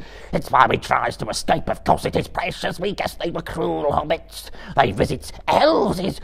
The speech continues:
fierce elves with bright eyes. Take it off us, it hurts us. No, I will not take it off you,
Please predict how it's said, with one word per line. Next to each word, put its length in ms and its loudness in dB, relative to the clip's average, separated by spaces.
fierce 420 0
elves 380 4
with 180 -2
bright 440 0
eyes. 560 -4
Take 260 2
it 160 4
off 240 2
us, 240 -2
it 140 -4
hurts 540 4
us. 460 0
No, 380 6
I 160 8
will 200 12
not 280 6
take 200 0
it 100 4
off 160 8
you, 300 0